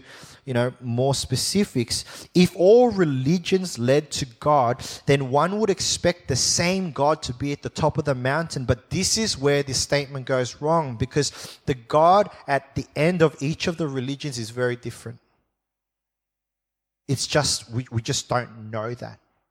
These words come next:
Okay? Okay, so that's the first point of, of where the difference lies,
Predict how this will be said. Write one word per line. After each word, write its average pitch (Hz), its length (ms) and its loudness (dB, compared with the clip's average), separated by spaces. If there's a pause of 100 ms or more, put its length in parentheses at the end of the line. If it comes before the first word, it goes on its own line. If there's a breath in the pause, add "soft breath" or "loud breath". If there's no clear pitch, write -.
(1080)
Okay? 147 300 -6 (1800)
Okay, 131 140 -6
so 160 140 2
that's 160 240 6
the 175 60 2
first - 440 2
point 143 260 0 (480 loud breath)
of, 131 160 2
of 127 180 4
where 139 240 2
the 131 120 -2
difference 131 580 -4
lies, 117 640 -2